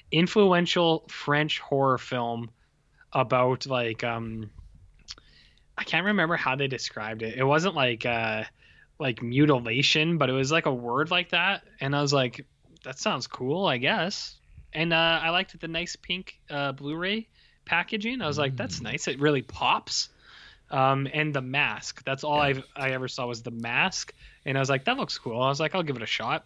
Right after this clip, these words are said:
Speaker 2: Mm-hmm.
Speaker 1: And, uh, yeah, so I bought it and, uh, and then I sat on it for
Speaker 2: <laughs>
Speaker 1: years and
Speaker 2: Yep.
Speaker 1: years. But that's all I knew about it going in. So I
Speaker 2: Right.
Speaker 1: didn't know much
Speaker 2: Okay.
Speaker 1: else. I,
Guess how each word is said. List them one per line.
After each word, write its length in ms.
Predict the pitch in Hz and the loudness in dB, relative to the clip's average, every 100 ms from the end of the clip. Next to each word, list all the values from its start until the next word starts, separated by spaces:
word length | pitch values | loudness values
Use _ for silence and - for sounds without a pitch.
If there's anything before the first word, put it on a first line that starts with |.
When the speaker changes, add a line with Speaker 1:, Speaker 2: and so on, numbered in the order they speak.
| - | -8
Speaker 2:
Mm-hmm. 180 | - 104 | -8 -2
Speaker 1:
And, 160 | 143 151 | 0 4
uh, 520 | 151 156 156 160 160 - - - - - - - | 4 4 4 2 0 -6 -20 -20 -20 -20 -20 -4
yeah, 160 | - - | 0 0
so 140 | - 143 | 0 -2
I 20 | |
bought 200 | 160 180 | 0 0
it 100 | 185 | 0
and, 320 | 185 190 190 | -2 -4 -6
uh, 500 | 190 196 202 202 208 196 | -4 -4 -4 -2 -2 -2
and 120 | 185 | 0
then 100 | 185 | 2
I 40 | |
sat 300 | 175 - 190 | 2 0 0
on 160 | 262 127 | 2 0
it 160 | 113 - | -2 -8
for 320 | - 120 120 | -6 -4 -2
Speaker 2:
<laughs> 0 | |
Speaker 1:
years 640 | 120 139 165 170 240 - - _ - | 2 4 6 6 2 -4 -12 _ -6
and 100 | 143 | 2
Speaker 2:
Yep. 60 | |
Speaker 1:
years. 140 | 165 135 | 2 2
But 120 | 147 | 2
that's 200 | 196 202 | 2 4
all 120 | 196 | 4
I 100 | 170 | 4
knew 180 | 151 151 | 0 -2
about 240 | 131 117 | -2 -6
it 100 | 110 | -10
going 280 | 113 110 104 101 | -14 -14 -16 -18
in. 120 | 120 - _ | -20 -20 _
So 180 | - 120 | -8 -4
I 40 | |
Speaker 2:
Right. 120 | 131 | 0
Speaker 1:
didn't 160 | 143 143 | 0 0
know 120 | 135 | -2
much 180 | 127 101 | -2 0
Speaker 2:
Okay. 180 | 104 156 | 0 0
Speaker 1:
else. 100 | |
I, 140 | 156 | 0